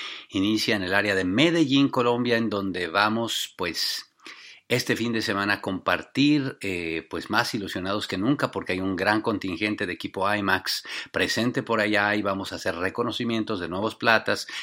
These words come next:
y nuevos oros, eh, y a conocer a toda la gente nueva que está comenzando, la que va por, por primera vez a convención, la gente que ha avanzado de nivel, la gente que ha re-, que está regresando al negocio,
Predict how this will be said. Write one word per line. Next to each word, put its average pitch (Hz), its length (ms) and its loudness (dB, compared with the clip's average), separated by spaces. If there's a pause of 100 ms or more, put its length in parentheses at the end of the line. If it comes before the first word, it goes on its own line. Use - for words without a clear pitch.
y 92 120 0
nuevos 107 420 0
oros, 104 480 2 (520)
eh, 92 480 -2
y 90 380 -4
a 87 140 -4
conocer 90 420 -2
a 82 140 -4
toda 131 260 0
la 117 60 0
gente 107 340 -2
nueva 113 640 0
que 95 120 -6
está 90 580 0 (260)
comenzando, 101 760 2
la 90 120 -2
que 85 100 -4
va 85 160 -2
por, 90 240 -8 (160)
por 92 160 -6
primera 87 320 -6
vez 85 160 -4
a 87 80 -4
convención, 85 840 -4 (220)
la 90 80 0
gente 92 300 -2
que 90 120 -2
ha - 20 0
avanzado 85 420 -4
de 85 120 -6
nivel, 104 420 -2
la 98 100 -2
gente 87 320 -8
que - 120 -4
ha 87 100 2
re-, 82 400 -2
que - 80 -14
está - 160 -4
regresando 87 840 2
al 120 100 2
negocio, 120 540 0